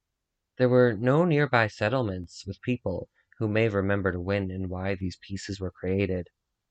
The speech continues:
Off to the side, Wave Skimmer suddenly raised his head and snarled at the waterfall. Pana turned and watched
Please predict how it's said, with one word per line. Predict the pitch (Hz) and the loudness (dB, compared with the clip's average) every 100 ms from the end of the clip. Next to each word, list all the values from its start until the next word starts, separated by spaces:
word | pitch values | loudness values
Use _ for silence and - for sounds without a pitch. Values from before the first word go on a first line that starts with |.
| _ _ _ _ _ _ 117 | _ _ _ _ _ _ 2
Off | 123 - | 2 2
to | 123 | -2
the | 127 | -2
side, | 117 101 101 101 - _ | 0 4 4 2 -6 _
Wave | 104 107 | -2 -2
Skimmer | - 113 117 113 | -2 -2 -2 0
suddenly | 107 101 107 104 | 0 0 0 -2
raised | 92 104 107 | 0 -2 -4
his | 113 - | -12 -6
head | 98 95 - _ _ | -4 -4 -8 _ _
and | 110 107 | -6 -6
snarled | - 110 101 92 90 - | -4 0 2 2 -2 -6
at | 98 | -4
the | |
waterfall. | 92 95 92 - 95 92 98 _ _ _ _ _ _ - | 0 0 -2 -6 -8 -8 -12 _ _ _ _ _ _ 0
Pana | 127 123 | 4 4
turned | - 107 95 95 90 _ _ | 2 0 2 -2 -8 _ _
and | - 110 101 | -2 2 4
watched | 104 85 - | 2 0 -12